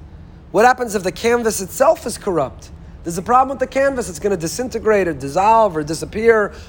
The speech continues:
or tear or wear out or I don't know what.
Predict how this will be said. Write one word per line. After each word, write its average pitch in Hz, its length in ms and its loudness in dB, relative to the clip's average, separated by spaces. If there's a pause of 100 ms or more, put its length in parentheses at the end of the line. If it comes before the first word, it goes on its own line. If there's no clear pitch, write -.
or 147 140 0
tear 208 640 4 (220)
or 147 180 0
wear 160 240 4
out 208 440 4 (240)
or 156 520 0 (200)
I 170 120 -2
don't 175 100 0
know 156 120 0
what. 123 200 -8